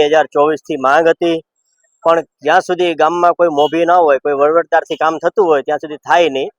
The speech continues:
એટલે આજે આ લોકો, હું સરપંચ તરીકે ચૂંટાણા પછી માલધારી સમાજની એવી માંગ હતી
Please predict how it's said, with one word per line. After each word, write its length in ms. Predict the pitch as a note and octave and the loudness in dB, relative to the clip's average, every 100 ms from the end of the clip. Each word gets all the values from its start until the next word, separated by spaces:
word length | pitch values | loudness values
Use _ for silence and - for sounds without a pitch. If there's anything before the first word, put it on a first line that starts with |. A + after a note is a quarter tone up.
| _ _ _ _ | _ _ _ _
એટલે 100 | E3+ | -2
આજે 180 | D#3 D#3+ | -2 2
આ 80 | F3 F3 | 2 2
લોકો, 180 | F3 F3 F3 - - | 0 2 0 -2 -6
હું 140 | E3+ F3+ | -2 0
સરપંચ 280 | E3+ F#3 F3 | 0 0 0
તરીકે 220 | F3 F3 | -2 -2
ચૂંટાણા 340 | E3+ G3 F#3+ E3 | 0 2 2 0
પછી 240 | E3 E3+ D#3 | -2 -4 -2
માલધારી 340 | D#3+ E3 E3 D#3 | 0 0 -2 -4
સમાજની 400 | D#3+ F3 D#3 E3 | 0 -2 0 -4
એવી 140 | D#3+ C#3+ | -2 0
માંગ 200 | F3 D3+ | 0 -2
હતી 200 | D3 | -6